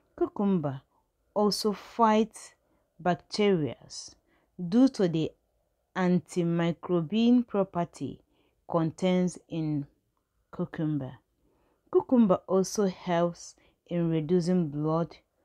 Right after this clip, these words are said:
pressure. Cucumber contains much water that can sustain you.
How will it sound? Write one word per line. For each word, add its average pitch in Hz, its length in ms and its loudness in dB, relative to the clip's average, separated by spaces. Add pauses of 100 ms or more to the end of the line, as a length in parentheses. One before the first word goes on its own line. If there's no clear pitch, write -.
(220)
pressure. 135 560 -8 (920)
Cucumber 196 540 0 (600)
contains 196 580 -2
much 208 580 2
water 180 580 -4 (840)
that 160 360 -2
can 165 180 -2
sustain 247 960 2
you. 196 260 0